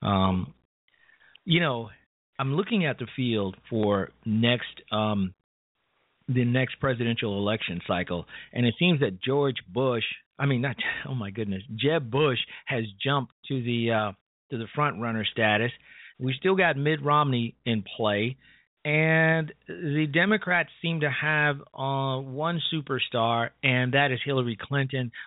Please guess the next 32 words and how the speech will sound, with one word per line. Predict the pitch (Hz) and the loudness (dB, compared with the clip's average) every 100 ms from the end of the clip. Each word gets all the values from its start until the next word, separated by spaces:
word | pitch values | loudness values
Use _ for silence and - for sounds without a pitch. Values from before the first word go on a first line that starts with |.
| - | -4
with | 131 135 | 0 2
Elizabeth | 127 156 170 151 117 | 2 2 0 -2 -2
Warren | 120 151 156 135 123 | 0 2 4 4 0
coming | - 139 127 | -2 -2 -2
in | 127 127 | -2 -2
at | 113 | -4
a | 98 | -6
close | - 139 117 - | -10 -4 -4 -4
second. | - 95 - 60 - - - _ _ _ | -2 -2 -2 -8 -16 -20 -20 _ _ _
So, | 151 143 143 143 135 139 135 139 139 131 131 131 _ _ _ _ _ - | 2 4 6 6 4 4 0 -2 -4 -4 -6 -8 _ _ _ _ _ -14
you | 151 | -10
know, | 165 151 - - - | -8 -10 -10 -10 -4
honestly, | 156 202 208 214 196 - | 0 2 0 -2 -2 0
I | 180 | 2
don't | 202 180 - | 2 -2 -4
see | 180 | -2
the | 135 | 0
Democrats | 139 147 131 147 127 - - | 0 0 0 0 0 -4 -2
fielding | 143 131 127 127 | 0 2 0 -2
a | 123 | -6
really | 113 120 131 123 | -4 0 2 2
good | 120 113 - | 0 -4 -2
candidate | 135 135 110 110 - - | 0 0 0 -4 -4 0
other | 135 123 113 104 - - - | 2 2 0 -2 -12 -20 -14
than | 110 113 113 113 110 104 | -6 -2 0 0 -2 -2
Hillary. | 160 160 123 104 104 104 - - - _ | 0 2 2 0 -4 -8 -14 -20 -20 _
Um, | 120 117 113 113 - - | -2 0 0 -2 -6 -2
and | 143 147 | 0 2
we've | 156 | 2
already | 156 175 185 180 147 | 2 4 2 0 -4
tried | - 143 156 | -4 0 2
the | 131 | 0